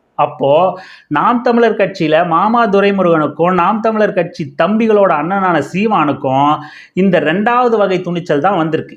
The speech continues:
ஏன்னா மொத வகை துணிச்சல் அவங்களுக்கு துளியும் சம்பந்தம் இல்லாத ஒண்ணு. அவங்க கிட்ட உண்மையோ நேர்மையோ துணிச்சலோ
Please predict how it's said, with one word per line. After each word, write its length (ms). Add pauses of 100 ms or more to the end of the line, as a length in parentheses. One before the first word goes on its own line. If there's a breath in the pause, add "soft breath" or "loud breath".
(140)
ஏன்னா 180 (120)
மொத 320
வகை 240
துணிச்சல் 480 (580 loud breath)
அவங்களுக்கு 500 (100)
துளியும் 480
சம்பந்தம் 500
இல்லாத 360
ஒண்ணு. 200
அவங்க 280
கிட்ட 180 (140)
உண்மையோ 420 (140)
நேர்மையோ 600
துணிச்சலோ 380